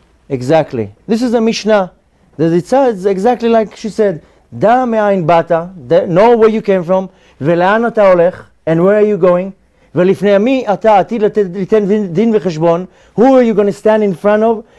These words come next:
and give judgment? So each person has to know that.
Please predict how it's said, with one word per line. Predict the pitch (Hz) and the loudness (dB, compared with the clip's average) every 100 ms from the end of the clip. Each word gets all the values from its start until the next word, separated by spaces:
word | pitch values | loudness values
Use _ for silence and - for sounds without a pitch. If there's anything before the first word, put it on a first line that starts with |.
| - | -6
and | 156 165 | -2 2
give | 175 208 175 175 _ _ - | 4 4 4 -4 _ _ -12
judgment? | 107 180 190 175 202 214 - _ _ _ _ _ _ _ _ _ _ _ _ _ _ | -2 0 2 0 -2 -4 -12 _ _ _ _ _ _ _ _ _ _ _ _ _ _
So | - 185 196 202 190 - _ _ _ _ _ _ _ _ - | -6 0 0 -2 -10 -20 _ _ _ _ _ _ _ _ -4
each | 262 - | -4 -2
person | 240 240 226 | 0 2 2
has | 190 202 | 0 0
to | 208 | 0
know | 180 180 | 0 0
that. | 139 95 _ | -2 -4 _